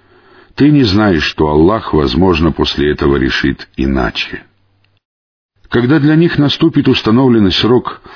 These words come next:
оставьте их у себя по-хорошему или же отпустите по-хорошему. Призовите свидетелями двух справедливых мужей из вас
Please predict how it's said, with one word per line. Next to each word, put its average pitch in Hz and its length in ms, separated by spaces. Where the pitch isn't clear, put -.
оставьте 120 640
их 113 300
у 95 60
себя 87 380
по-хорошему 76 880
или 165 240
же 127 180
отпустите 110 680
по-хорошему. 64 880
Призовите 131 560
свидетелями 120 640
двух 107 320
справедливых 85 800
мужей 80 380
из 64 260
вас 95 400